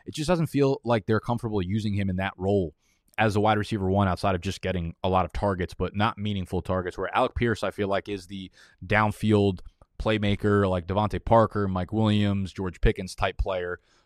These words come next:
Um, so I'm kinda raising on him a little bit as we get deeper into the process. With Jonathan Taylor out, he's expected to report back to camp soon. We didn't have a split between, or we had a clear split between Evan Hull and Deion Jackson as the handcuff, like, fifteen to fourteen. So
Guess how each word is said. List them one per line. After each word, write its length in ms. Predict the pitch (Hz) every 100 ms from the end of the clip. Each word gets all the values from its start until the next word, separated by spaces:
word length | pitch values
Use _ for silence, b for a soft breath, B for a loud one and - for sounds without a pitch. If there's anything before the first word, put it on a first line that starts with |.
| _
Um, 300 | 98 92 87
so 160 | - 107
I'm 100 | -
kinda 240 | - 160
raising 420 | 117 120 120 107 101
on 160 | 92
him 380 | 85 107 98 85 -
a 60 |
little 240 | 95 101 85
bit 200 | 90 87
as 220 | 95 90
we 80 | 92
get 220 | 95 85
deeper 260 | 101 - 98
into 140 | -
the 80 | 90
process. 600 | - 135 135 143 131 - b b b -
With 100 | 95
Jonathan 340 | 123 131 127
Taylor 280 | 113 117 104
out, 220 | 104 110
he's 160 | 107 98
expected 380 | - 107 98
to 80 | -
report 340 | 95 - 113 92
back 180 | 98
to 80 | -
camp 320 | - 110 101
soon. 460 | - 160 170 175 135
We 80 | 107
didn't 180 | 117 110
have 160 | 110
a 60 | 95
split 360 | - - 104
between, 460 | - - 107 101 95
or 100 | 107
we 100 | 98
had 180 | 101 92
a 60 | -
clear 260 | - 139 131
split 240 | - 107
between 260 | 95 - 101
Evan 180 | 104 98
Hull 340 | 101 101 196 196
and 240 | - 95 185
Deion 220 | 98 85
Jackson 500 | 87 95 - 131 123 B B B -
as 200 | 101 85
the 100 | 85
handcuff, 400 | 98 101 117 98
like, 160 | 85
fifteen 320 | - 98 104 92
to 80 |
fourteen. 440 | - 113 107 123 117
So 360 | - 98 92